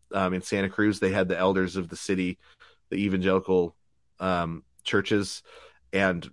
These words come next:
they were working on bringing in other kinds of churches as well,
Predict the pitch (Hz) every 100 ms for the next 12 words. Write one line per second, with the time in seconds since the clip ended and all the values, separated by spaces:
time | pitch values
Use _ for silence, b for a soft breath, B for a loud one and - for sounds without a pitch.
0 | 95 95 92 95 104 101 92 87 82 -
1 | _ _ _ - _ - 101 101 95 95
2 | 95 98 90 - - 101 95 87 - 95
3 | - 85 82 92 104 92 85